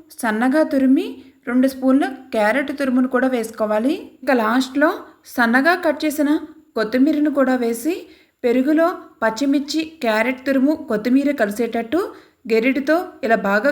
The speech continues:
కలుపుకోవాలి. ఇంగ్రీడియంట్స్ అన్నీ పెరుగులో కలిసేటట్టు ఇలా బాగా మిక్స్ చేసుకున్న తర్వాత ముందుగా పలచటి మజ్జిగలో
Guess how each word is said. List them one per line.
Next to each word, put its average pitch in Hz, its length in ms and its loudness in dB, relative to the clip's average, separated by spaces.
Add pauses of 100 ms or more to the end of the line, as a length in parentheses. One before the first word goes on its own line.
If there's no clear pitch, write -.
కలుపుకోవాలి. 220 640 0 (380)
ఇంగ్రీడియంట్స్ 294 560 2
అన్నీ 277 240 4 (380)
పెరుగులో 240 420 0
కలిసేటట్టు 262 600 -2 (340)
ఇలా 226 200 -2
బాగా 208 220 4
మిక్స్ - 240 -2
చేసుకున్న 262 340 -2 (120)
తర్వాత 240 320 -4 (640)
ముందుగా 277 320 4 (380)
పలచటి 226 480 0
మజ్జిగలో 277 420 2